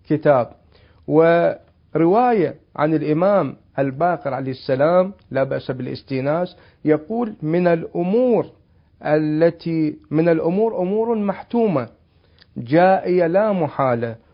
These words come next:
ومن الأمور أمور موقوفة عند الله سبحانه وتعالى، يقدم منها ما يشاء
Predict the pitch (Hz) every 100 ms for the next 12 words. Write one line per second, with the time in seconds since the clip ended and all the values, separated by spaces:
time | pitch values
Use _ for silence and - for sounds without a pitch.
0 | _ 139 165 175 170 165 190 214 214 175
1 | 202 220 226 190 170 156 185 240 240 -
2 | 160 127 - _ _ 156 165 160 156 143
3 | 160 135 151 147 139 139 139 139 139 139
4 | - 185 180 196 202 190 196 196 202 196
5 | - 214 226 220